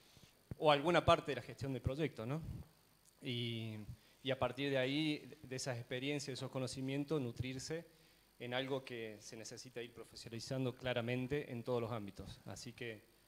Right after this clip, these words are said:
gracias al capítulo Cuyo y a los amigos de acá de San Luis. Eh, bueno, les voy a contar un poquito la historia de, de esta fábrica, un tal René.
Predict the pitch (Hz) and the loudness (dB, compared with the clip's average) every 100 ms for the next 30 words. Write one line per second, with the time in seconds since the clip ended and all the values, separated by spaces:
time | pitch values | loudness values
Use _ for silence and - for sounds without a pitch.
0 | _ - 120 - 120 117 110 107 104 113 | _ -10 -10 -8 -8 -8 -8 -12 -10 -12
1 | 117 131 117 107 147 160 170 180 147 107 | -12 -8 -8 -4 -2 2 2 0 -4 -10
2 | 107 104 110 117 117 113 - - - - | -10 -10 -12 -12 -14 -14 -20 -20 -20 -20
3 | - - _ - 113 123 113 110 117 113 | -20 -20 _ -14 -6 0 0 0 -2 -2
4 | - - - - - - - - - 135 | -2 0 0 -2 -10 -12 -12 -12 -6 0
5 | 131 135 131 131 - - - 190 185 170 | 4 6 4 0 -10 -20 -6 4 6 6
6 | - - - - - - - - - - | 0 -12 -14 -14 -20 -20 -20 -20 -20 -20
7 | - _ - - - 156 160 202 190 196 | -20 _ -20 -18 2 12 12 12 12 12
8 | 190 190 196 175 160 196 180 180 165 156 | 12 10 10 8 8 8 10 10 12 10
9 | 147 147 160 160 156 170 170 156 147 139 | 6 2 4 4 6 4 6 6 6 6
10 | 135 143 147 147 151 190 202 | 2 0 0 2 2 2 2